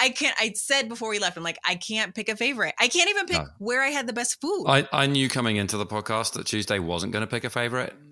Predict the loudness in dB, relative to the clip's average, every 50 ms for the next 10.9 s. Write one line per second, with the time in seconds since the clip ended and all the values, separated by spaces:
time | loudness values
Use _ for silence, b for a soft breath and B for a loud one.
0 | -20 -18 -12 -8 -6 -6 -6 -4 -4 -4 -2 -2 -4 -2 -4 -4 -4 -2 -2 -2
1 | 0 2 2 2 2 2 -2 -6 -10 -8 -4 -2 -2 -2 -2 -4 -2 -4 -4 -4
2 | -4 -4 0 0 0 2 2 0 0 0 -4 -6 -4 -4 -4 -4 -4 -4 -6 -6
3 | -4 -4 -6 -6 -4 -4 -6 -6 _ _ -4 -2 -2 -2 -2 -4 -8 -8 -8 -8
4 | -8 -6 -6 -6 -6 -6 -6 -6 -8 -8 -6 -6 -6 -4 -4 -6 -6 -6 -6 -6
5 | -6 -4 -6 -6 -4 -4 -6 -4 -2 0 0 0 -2 -4 -10 -12 -10 -8 -8 -8
6 | -8 -12 -14 -12 -12 -12 -12 -14 _ _ _ _ -14 -8 -4 -2 0 0 0 0
7 | 0 -2 -2 -4 -6 -8 -8 -6 -4 -2 -2 0 -2 -4 -6 -6 -8 -8 -8 -8
8 | -8 -10 -8 -8 -8 -6 -6 -6 -6 -6 -8 -10 B B B B B B B 2
9 | 2 4 4 2 2 2 2 2 2 2 2 2 0 0 0 2 2 2 2 0
10 | 0 0 0 -2 0 0 0 0 2 2 0 0 0 0 0 -2 -4